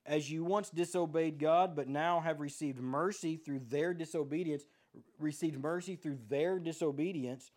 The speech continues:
"so they too have now disobeyed, resulting in mercy to you." So their disobedience meant, Gentile, you got to have mercy and you got saved,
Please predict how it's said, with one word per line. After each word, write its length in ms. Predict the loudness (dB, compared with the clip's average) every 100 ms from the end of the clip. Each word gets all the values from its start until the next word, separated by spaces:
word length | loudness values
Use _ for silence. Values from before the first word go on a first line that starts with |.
| _ -20 _ _
"so 240 | -2 2 2
they 340 | 4 4 4
too 640 | 2 2 4 4 2 2 -4 _
have 200 | -2 0 2
now 220 | 4 4
disobeyed, 840 | 2 0 0 -2 -2 -6 -6 -8 -12 _ _ -6
resulting 560 | -4 2 4 4 2 0
in 160 | 0
mercy 380 | 0 -2 -2 -4
to 140 | -4 -4
you." 340 | -2 0 -2 -6
So 140 | -6 -2
their 260 | 2 2
disobedience 840 | 2 0 2 2 0 0 -2 -4 -12 -20 -8
meant, 260 | -4 -4 -4
Gentile, 420 | -4 -2 -2 -2
you 160 | -2 2
got 200 | 2 2
to 60 |
have 200 | -4 -2
mercy 460 | 0 -2 -2 -6 -4
and 140 | -4
you 60 | 0
got 220 | 0 -2
saved, 400 | -2 0 0